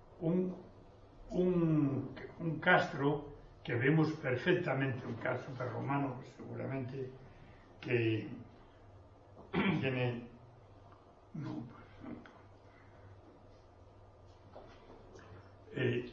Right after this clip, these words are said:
este aquí, y va por ahí el camino romano. Pero una cosa, yo soy observador, claro, una cosa que, que me llama la atención en Oseja, entre otras muchas, de los romanos, es que de Oseja pueblo a la cantera,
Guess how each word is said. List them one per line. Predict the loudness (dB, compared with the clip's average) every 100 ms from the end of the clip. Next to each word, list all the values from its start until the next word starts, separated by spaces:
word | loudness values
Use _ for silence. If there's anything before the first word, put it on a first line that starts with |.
| -2
este | 0 0 0 -4 -4
aquí, | -4 -6 -2 -2 -2 -8 -16 -20 -20 -20 -20 -20 -8
y | -2 2
va | 4 4
por | 4
ahí | 4 4 4
el | 2
camino | 0 2 4 4
romano. | 2 0 0 -2 -8 -14 -18 -20 -18 -10
Pero | -2 2
una | 4 4 4
cosa, | 2 2
yo | 4 6 6
soy | 6 4
observador, | 4 2 2 0 0 0 -2
claro, | -2 -4 -4 -8 -16 -14 -2
una | 2 2
cosa | 0 0 0
que, | 0 2 0 0 -10 -16 -18 -10
que | -4
me | 0
llama | 0 2 2
la | 0
atención | 0 0 0 0
en | 0
Oseja, | -2 0 0 0
entre | -4 -4
otras | -2 -2 0 0
muchas, | 0 0 -2 -6 -10 -18 -6
de | -2
los | -2
romanos, | 0 2 4 2
es | 0
que | -2 -6 -6 -10 -16 -18 -18 -6
de | 4 4
Oseja | 6 4 6 6 4
pueblo | 2 2 2
a |
la | 2 4
cantera, | 6 6 6 6 6 4